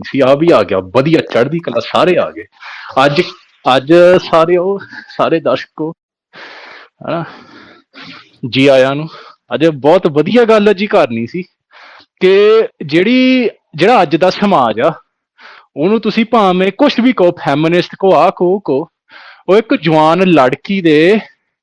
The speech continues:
ਮਤਲਬ ਪੱਖ ਤੋਂ ਕਿਸ ਤਰ੍ਹਾਂ ਦਾ। ਕੋਈ ਤੁਸੀਂ ਇਹ ਸੋਚੋ, ਅੱਜ ਵੈਸੇ ਤੁਸੀਂ ਦੇਖੋ, ਪਹਿਲੀ ਗੱਲ ਆ,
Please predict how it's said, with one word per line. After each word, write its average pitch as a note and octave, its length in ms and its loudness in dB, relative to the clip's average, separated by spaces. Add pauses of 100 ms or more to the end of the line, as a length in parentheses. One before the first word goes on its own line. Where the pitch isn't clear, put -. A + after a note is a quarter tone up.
(460)
ਮਤਲਬ C#3 460 0 (340)
ਪੱਖ B2 300 -2
ਤੋਂ D3+ 180 0 (180)
ਕਿਸ D#3 240 -2
ਤਰ੍ਹਾਂ C3 180 -4
ਦਾ। F2+ 280 -10
ਕੋਈ E3+ 120 0
ਤੁਸੀਂ A3 280 -2
ਇਹ B3 60 2
ਸੋਚੋ, A#2 460 -4 (1300)
ਅੱਜ G3 200 -2
ਵੈਸੇ D#3+ 580 2
ਤੁਸੀਂ F#3+ 300 -4
ਦੇਖੋ, E3+ 260 -2
ਪਹਿਲੀ A3 400 2
ਗੱਲ C3 340 2
ਆ, G#2+ 160 -2